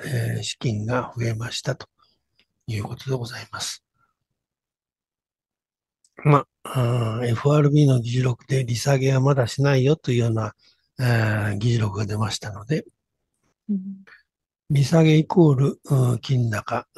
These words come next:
Speaker 1: 利上げイコール金安、ただしドル建ての場合ということでございます。円建ての場合は、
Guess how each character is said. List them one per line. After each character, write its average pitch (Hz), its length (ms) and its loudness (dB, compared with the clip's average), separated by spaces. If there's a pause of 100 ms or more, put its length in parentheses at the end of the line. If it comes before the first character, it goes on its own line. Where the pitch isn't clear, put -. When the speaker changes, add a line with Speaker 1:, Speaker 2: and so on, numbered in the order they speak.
Speaker 1:
利 127 200 0
上 131 160 0
げ 131 220 -2
イ 117 60 -8
コ 127 260 -2
ー - 20 -6
ル 160 260 -6 (540)
金 131 240 0
安、 104 280 -6
た 143 120 -2
だ 127 140 -6
し 170 340 -6
ド 127 140 0
ル 127 160 0
建 123 120 2
て 127 160 -2
の 139 160 0
場 117 300 -6
合 107 40 -8 (120)
と - 140 -4
い - 20 -2
う - 20 -6
こ - 160 -12
と - 80 -16
で - 20 -12
ご 104 60 -14
ざ - 140 -14
い 110 60 -12
ま - 100 -20
す。 - 80 -20 (380)
円 160 160 2
建 151 100 4
て 165 100 -2
の 156 120 4
場 143 160 2
合 120 100 4
は、 120 260 2